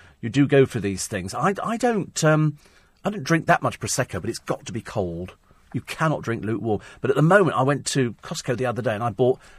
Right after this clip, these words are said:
lemon lemon, not a lemon squash, it's a lemon drink from Italy, made with, it always sounds very grand, doesn't it? Sicilian lemons, and it's slightly fizzy, and Paul Cooper sells it in his, uh, in his shop as well. It's really delicious,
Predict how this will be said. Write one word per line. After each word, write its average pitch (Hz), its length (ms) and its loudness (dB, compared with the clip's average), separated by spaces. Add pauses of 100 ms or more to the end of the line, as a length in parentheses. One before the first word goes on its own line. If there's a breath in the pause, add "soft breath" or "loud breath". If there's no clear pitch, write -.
(100)
lemon 127 600 2 (540)
lemon, 151 560 4
not 170 180 2
a 226 60 2
lemon 185 260 2
squash, - 600 -2
it's - 140 -8
a 131 40 0
lemon 156 300 2
drink 113 420 0
from 123 160 -4
Italy, 95 380 -4 (280 loud breath)
made 127 200 4
with, 113 180 0
it 123 100 -2
always 147 180 2
sounds 92 160 0
very 104 120 -2
grand, 90 400 -2
doesn't 95 180 -8
it? - 100 -12
Sicilian 135 680 4
lemons, 113 460 -4 (280 loud breath)
and 131 100 0
it's 139 100 2
slightly 135 340 2
fizzy, 151 300 4
and 98 100 -6
Paul 135 160 2
Cooper 139 320 0
sells 107 380 0
it - 100 -10
in 98 140 -8
his, 98 320 -8
uh, 98 160 -4
in 98 60 -10
his 98 100 -10
shop 107 220 -4
as 98 100 -8
well. - 80 -8
It's 120 100 -10
really 185 220 0
delicious, 120 500 -4